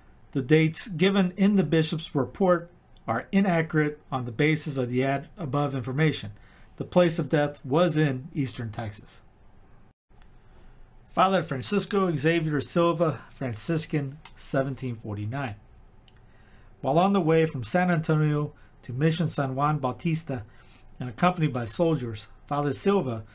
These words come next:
and his party were attacked by Nataje's Apaches, and all were killed.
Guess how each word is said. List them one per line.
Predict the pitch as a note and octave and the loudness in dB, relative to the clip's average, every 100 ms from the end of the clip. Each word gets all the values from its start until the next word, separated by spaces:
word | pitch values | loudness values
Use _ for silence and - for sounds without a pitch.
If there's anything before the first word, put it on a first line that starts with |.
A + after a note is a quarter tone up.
| - - - - - | -20 -20 -20 -16 -2
and | D3+ F3+ | 2 4
his | F3 E3 | 4 2
party | E3 D3 C3+ | 0 2 2
were | B2+ | 0
attacked | B2+ B2+ E3 D#3 D#3+ - - - B2 | 0 0 2 2 0 -10 -20 -14 -4
by | B2+ B2+ B2 G#2 - - - - | -2 0 -2 -8 -18 -20 -20 -14
Nataje's | A#2+ G#2 - E3+ E3+ F3+ E3+ D#3+ - | -10 -10 -2 0 2 2 0 -2 -6
Apaches, | C#3 A2+ F#3+ F#3+ - A2 G#2 - - - - | -8 -4 0 0 -2 -8 -8 -10 -16 -20 -12
and | A#2+ D#3 | -8 -2
all | D3+ | 0
were | C#3+ | 0
killed. | C#3 - B2+ G2+ | -2 -2 -4 -6